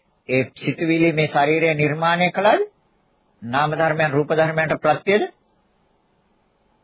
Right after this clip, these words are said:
නාම ධර්මයන් රූප ධර්මයන්ට ප්‍රත්‍යය. එහෙනම් අපි මොකද්ද කරන්න ඕනේ? එක ධර්-, එකම ධර්මතාවයක් තියෙන අයින් කරන්න. චතුරාර්ය සත්‍ය. එහෙනම් මේ ශරීරයයි ති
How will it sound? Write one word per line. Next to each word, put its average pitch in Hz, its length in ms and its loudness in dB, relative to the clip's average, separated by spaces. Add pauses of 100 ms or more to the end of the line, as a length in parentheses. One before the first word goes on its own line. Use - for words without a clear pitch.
(160)
නාම 113 220 -2
ධර්මයන් 107 380 -4
රූප 104 160 -8
ධර්මයන්ට 98 420 -8
ප්‍රත්‍යය. - 440 -14 (720)
එහෙනම් 135 260 -2
අපි 123 160 -2
මොකද්ද 113 340 -4
කරන්න 117 320 -8
ඕනේ? 98 200 -16 (520)
එක 110 100 -8
ධර්-, 117 300 0
එකම 156 280 -4
ධර්මතාවයක් 135 720 0
තියෙන 123 180 -6
අයින් 120 200 -2
කරන්න. 92 400 -2 (1400)
චතුරාර්ය 110 480 -2
සත්‍ය. 110 500 -10 (120)
එහෙනම් 139 260 -4
මේ 131 120 0
ශරීරයයි 156 640 0
ති 160 160 -2